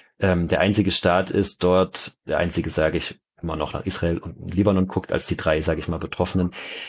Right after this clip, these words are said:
äh, die das römische Statut, also die Grundlage für, für den Inter-, Internationalen Strafgerichtshof, ähm, überhaupt unterzeichnet hat. Israel hat nicht ratifiziert, hat mal eine Unterschrift geleistet, aber nicht ratifiziert. Deswegen ist die rechtliche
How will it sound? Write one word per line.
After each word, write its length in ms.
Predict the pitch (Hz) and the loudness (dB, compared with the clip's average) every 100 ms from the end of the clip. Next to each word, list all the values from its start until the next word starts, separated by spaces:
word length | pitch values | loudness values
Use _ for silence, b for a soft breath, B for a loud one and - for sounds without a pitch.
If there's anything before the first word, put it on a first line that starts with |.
| B | B
äh, 180 | - 90 | 2 2
die 340 | 82 101 95 92 | 4 4 4 2
das 300 | 87 85 92 | 0 2 2
römische 260 | 104 104 | 4 2
Statut, 720 | 95 87 - 131 131 - - _ | 2 0 2 4 4 0 -12 _
also 100 | - | -6
die 80 | 87 | 0
Grundlage 640 | - 127 - 82 82 82 | 2 2 4 2 0 -6
für, 260 | - 92 82 | -2 -2 -2
für 180 | - 95 | -2 -2
den 140 | - | -2
Inter-, 340 | - 85 85 90 | -6 -8 -8 -8
Internationalen 600 | - 101 90 85 85 80 | -4 -2 -2 -4 -4 -4
Strafgerichtshof, 1040 | 78 - 82 - - 82 - 80 80 - - | -4 -2 -2 -2 -8 -8 -8 -6 -6 -8 -8
ähm, 180 | 90 85 | -6 -4
überhaupt 260 | 92 95 98 | -2 -2 0
unterzeichnet 540 | 85 - 92 90 90 | -2 0 0 0 -2
hat. 260 | - - - - | -4 -8 -10 -2
Israel 640 | 107 113 101 101 98 92 B B | 2 2 4 4 4 2 B B
hat 240 | 92 - | -4 0
nicht 200 | 107 107 | 2 4
ratifiziert, 600 | 92 82 - 87 - 76 | 2 0 -4 -6 -4 -2
hat 140 | - - | -2 0
mal 260 | 87 82 _ | -2 -2 _
eine 100 | 104 | -4
Unterschrift 300 | 104 104 110 | 0 2 0
geleistet, 320 | 92 90 95 | 2 2 2
aber 140 | 90 87 | -2 -2
nicht 160 | 92 | -2
ratifiziert. 500 | 92 87 87 - 107 | -2 -2 -6 0 0
Deswegen 320 | 92 95 95 110 | 2 2 2 2
ist 220 | 107 - | -2 -2
die 120 | 95 B B B | -2 B B B
rechtliche 920 | 85 107 135 - 117 107 110 104 | 0 0 0 0 0 4 4 4